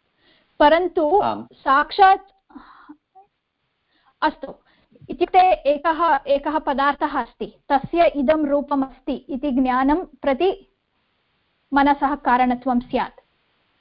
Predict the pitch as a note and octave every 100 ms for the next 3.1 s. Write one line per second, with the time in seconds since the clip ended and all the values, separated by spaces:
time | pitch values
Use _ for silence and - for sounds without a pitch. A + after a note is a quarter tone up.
0 | _ _ _ _ _ _ A#3 G#3+ A#3 C#4+
1 | F#4+ F#4 G#4 F#4 - - - D4 C#4+ F4
2 | G4 G#4 C#4+ D#4+ E4+ F4 F4 - D4+ D4+